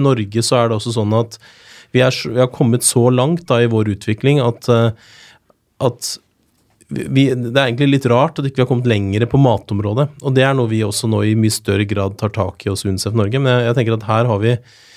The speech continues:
virkelig mange muligheter til å gå sammen, da, også fordi at det er så mange aktører som er interessert. Men det er klart det er en utfordring, som, eh, Olav og som, eh, Per også har påpekt, at, at, og det å samkjøre det. Det er nesten som man lurer på om man hadde trengt en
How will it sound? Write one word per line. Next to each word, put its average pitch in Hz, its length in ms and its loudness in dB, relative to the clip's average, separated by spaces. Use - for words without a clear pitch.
virkelig 127 240 2
mange 139 240 4
muligheter 120 460 2
til - 20 -2
å 123 80 0
gå 123 80 0
sammen, 120 320 -2
da, 170 80 2
også 113 320 0
fordi 113 320 -4
at 101 240 0
det 117 80 2
er 101 320 0
så 110 400 0
mange 98 320 0
aktører 101 420 -2
som 110 140 -4
er 113 80 2
interessert. 165 380 0
Men 147 100 0
det 143 60 4
er 143 80 -4
klart 147 140 0
det 165 120 -2
er 117 160 2
en 170 80 2
utfordring, 117 460 -2
som, 147 240 -2
eh, 131 300 0
Olav 113 320 0
og 117 140 -2
som, 117 180 -2
eh, 113 240 0
Per 113 160 0
også 110 240 0
har 107 160 0
påpekt, 107 340 -4
at, 120 200 0
at, 143 160 -4
og 143 160 -2
det 127 80 6
å 127 80 6
samkjøre 110 480 0
det. 147 80 0
Det - 160 -20
er 147 160 4
nesten 143 300 0
som 123 100 0
man 135 140 4
lurer 113 180 2
på 110 60 -6
om 107 80 2
man 117 100 2
hadde 117 80 -4
trengt 104 280 -2
en 113 120 2